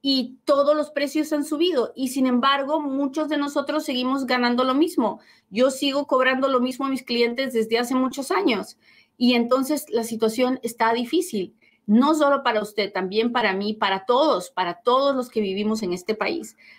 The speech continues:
Así que por eso le digo, si usted necesita las ayudas públicas y usted no miente en nada a la hora de hacer su aplicación, por favor, vaya y hágalo.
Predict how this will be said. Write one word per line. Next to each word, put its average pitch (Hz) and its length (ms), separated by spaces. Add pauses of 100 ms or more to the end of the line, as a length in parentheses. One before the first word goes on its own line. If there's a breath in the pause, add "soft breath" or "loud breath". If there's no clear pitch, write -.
(100)
Así 226 320
que 254 140
por 262 200
eso 269 160
le 285 140
digo, 208 260
si 214 200
usted 262 420
necesita 277 800
las 285 180
ayudas 214 380
públicas 196 720 (340 soft breath)
y 220 180
usted 240 460 (340)
no 220 520
miente 262 540
en 190 260
nada 247 340
a 302 40
la 240 100
hora 240 140
de 240 80
hacer 214 220
su 247 120
aplicación, 226 580
por 190 200
favor, 202 520 (160)
vaya 202 560
y 180 140
hágalo. 165 360